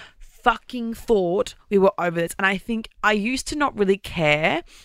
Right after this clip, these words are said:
I used to think, like, "Oh, if they wanna edit their photos, you know," I used to be like, "This is their content. This is their art. If they wanna edit their photos look a certain way, that I feel sorry for them because they're insecure and, and they don't want to post a photo of themselves unedited." But now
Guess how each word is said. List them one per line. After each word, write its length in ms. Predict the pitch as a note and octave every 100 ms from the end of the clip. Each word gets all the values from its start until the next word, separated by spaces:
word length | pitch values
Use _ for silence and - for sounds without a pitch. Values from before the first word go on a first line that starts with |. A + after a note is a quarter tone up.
| _
I 60 | E3+
used 180 | F3 -
to 80 | F3
think, 240 | E3+ E3+
like, 180 | E3 -
"Oh, 120 | G3
if 80 | F3+
they 100 | G#3
wanna 180 | G3 G3
edit 200 | G3 F3
their 100 | F3
photos, 480 | - D#3 D#3 D#3 - _ -
you 100 | F#3
know," 280 | D#3 D#3 E3 - - - _ _ _ -
I 100 | F3
used 120 | E3+
to 60 | -
be 60 | F3
like, 100 | -
"This 100 | F3+
is 120 | F#3
their 140 | G3+
content. 520 | G3+ F3 D#3+ - D#3 E3
This 140 | -
is 60 | E3
their 180 | E3+ - -
art. 380 | D#3+ D#3 D3+ -
If 80 | F3
they 120 | F3+
wanna 160 | F3+ F#3
edit 140 | G#3
their 80 | G#3
photos 360 | - F3 E3+ F3
look 100 | F3
a 60 |
certain 280 | - F3+ F3+
way, 280 | E3 D#3+ E3 - - - _ -
that 140 | E3 D#3
I 140 | E3+
feel 180 | - E3
sorry 320 | - D3+ D#3
for 120 | D#3+
them 180 | D#3+ D#3+
because 300 | E3 - E3
they're 220 | D#3 D3+ -
insecure 520 | E3 E3+ - D#3 D#3
and, 120 | D3+
and 240 | D#3 D3+ D#3+
they 80 |
don't 240 | D3+ D#3 D3
want 280 | D3+ D3+ -
to 420 | D#3 D3+ D3+ D#3 _ _ _ _ -
post 220 | F3 E3+
a 40 |
photo 200 | F3 D#3+
of 60 | D#3
themselves 280 | D#3+ D#3 - E3+
unedited." 440 | D#3+ D3+ - - - - - -
But 140 | -
now 160 | D4+